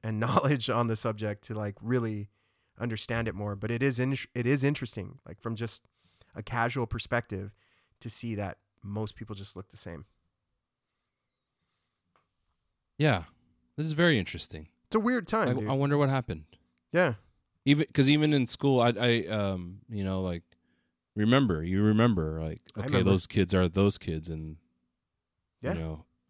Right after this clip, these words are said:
Speaker 2: I can, I might be able to talk to them based on how they look, but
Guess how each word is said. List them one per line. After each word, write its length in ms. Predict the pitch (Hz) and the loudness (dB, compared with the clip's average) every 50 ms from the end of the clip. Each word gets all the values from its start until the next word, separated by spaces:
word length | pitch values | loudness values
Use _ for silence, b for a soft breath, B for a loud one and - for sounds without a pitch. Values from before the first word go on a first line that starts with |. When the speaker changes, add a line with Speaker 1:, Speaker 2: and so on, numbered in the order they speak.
| _ _ _ _ _ | _ _ _ _ _
Speaker 2:
I 80 | 90 - | -10 -8
can, 180 | - 104 92 | -8 -10 -6
I 120 | - 104 101 | -2 -2 0
might 240 | 98 101 104 101 | 2 2 2 2
be 60 | - 98 | 2 2
able 160 | 92 87 87 | 2 2 0
to 80 | - - | 0 0
talk 160 | 92 85 82 | -2 -2 -2
to 80 | - 87 | -4 -2
them 300 | 85 98 98 90 85 85 | 0 2 2 2 0 0
based 240 | 80 85 85 - - | -2 -4 -4 -4 -6
on 80 | 85 | -6
how 140 | 82 87 82 | -4 -4 -4
they 100 | 78 76 | -4 -6
look, 400 | 78 82 95 95 87 82 - - _ _ _ _ _ _ _ _ _ _ _ _ _ _ _ _ _ _ _ _ _ _ | -2 0 2 2 2 0 -2 -8 _ _ _ _ _ _ _ _ _ _ _ _ _ _ _ _ _ _ _ _ _ _
but 320 | - 101 95 92 90 - | 2 4 4 4 2 0